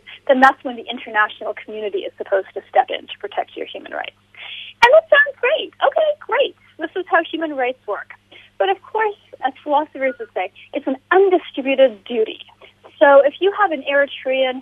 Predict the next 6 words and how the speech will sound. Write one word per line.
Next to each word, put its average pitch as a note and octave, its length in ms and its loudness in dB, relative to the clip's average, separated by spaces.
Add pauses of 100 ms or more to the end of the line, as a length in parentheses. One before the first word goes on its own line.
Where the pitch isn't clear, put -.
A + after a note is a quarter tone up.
who A#3 140 -2
is A3 120 -2 (200)
fleeing C4 720 -6 (340)
this G#3+ 120 -4 (180)
brutal F4 400 4
dictatorship A#3 960 2